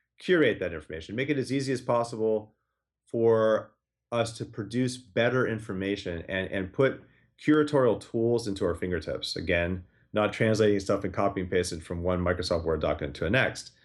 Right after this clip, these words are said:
but really having the tools to transform information and make it archival,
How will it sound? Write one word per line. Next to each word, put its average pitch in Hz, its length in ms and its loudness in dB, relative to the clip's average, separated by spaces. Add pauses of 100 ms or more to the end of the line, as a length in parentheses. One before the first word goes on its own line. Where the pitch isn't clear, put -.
(340)
but 107 100 4
really 143 460 6
having 117 320 0
the 95 40 -6
tools 92 580 -4 (420)
to 110 80 -8
transform 120 640 -2
information 113 500 -4
and 107 100 -4
make 107 160 -2
it 98 60 -4
archival, 92 760 -2